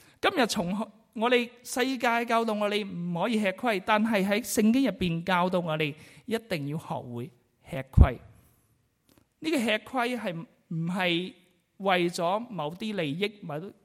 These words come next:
某啲，呃，競爭啊？呢個呢，係為咗能夠係建立喺教會入邊能夠合一嘅團體而去做。親愛弟兄姊妹，今日你能唔能學會吃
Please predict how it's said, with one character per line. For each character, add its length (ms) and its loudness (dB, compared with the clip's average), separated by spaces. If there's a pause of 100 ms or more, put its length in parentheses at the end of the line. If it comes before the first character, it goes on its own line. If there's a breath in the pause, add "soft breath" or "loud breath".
(120)
某 300 0
啲， 380 0
呃， 320 -2 (540 loud breath)
競 300 2
爭 240 0
啊？ 160 -6 (180 soft breath)
呢 180 -2
個 80 8
呢， 80 4
係 200 2
為 300 2
咗 180 0
能 180 -4
夠 120 -4
係 200 -6 (120)
建 440 0
立 60 -4
喺 520 -4
教 260 -4
會 180 -4
入 80 -4
邊 340 -2
能 100 -8
夠 80 -6
合 320 -10
一 80 -2
嘅 120 -4
團 440 -8
體 160 -10
而 80 -8
去 80 -6
做。 180 -6 (1160)
親 180 -2
愛 80 2
弟 120 0
兄 100 0
姊 180 -2
妹， 360 -2 (460 soft breath)
今 260 0
日 180 0 (380)
你 440 -2 (140)
能 140 -6
唔 120 -6
能 220 -2
學 280 -4 (140)
會 240 -4 (220)
吃 140 -8